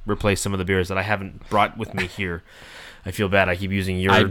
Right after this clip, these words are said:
Speaker 1: your stragglers,
Speaker 2: like I said,
Speaker 1: but
Speaker 2: I, I need to get 'em out of the fridge so I can get new beer. So that's, it helps
Speaker 1: Right,
Speaker 2: me.
Speaker 1: right. <laughs>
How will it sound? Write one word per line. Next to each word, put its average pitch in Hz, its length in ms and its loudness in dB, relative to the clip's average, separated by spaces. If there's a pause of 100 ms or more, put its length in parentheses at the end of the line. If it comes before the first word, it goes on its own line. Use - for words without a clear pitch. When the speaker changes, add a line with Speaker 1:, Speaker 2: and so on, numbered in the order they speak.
(280)
Speaker 1:
your 98 140 -6
stragglers, 95 420 0
Speaker 2:
like 110 140 6
I 110 60 8
said, 104 180 6
Speaker 1:
but 95 360 0
Speaker 2:
I, 117 40 4
I - 20 2
need 120 120 4
to 120 80 4
get 117 140 6
'em 117 120 2
out 117 80 6
of 110 80 6
the 104 80 4
fridge 120 280 2
so 107 140 2
I 92 60 2
can 101 160 -2
get 98 160 4
new 101 180 4
beer. 80 240 -2
So 92 260 -2
that's, 92 300 -2 (100)
it 85 120 -6
helps 98 240 4
Speaker 1:
Right, 90 180 8
Speaker 2:
me. 85 80 -4 (140)
Speaker 1:
right. 98 300 6 (420)
<laughs> 202 80 -2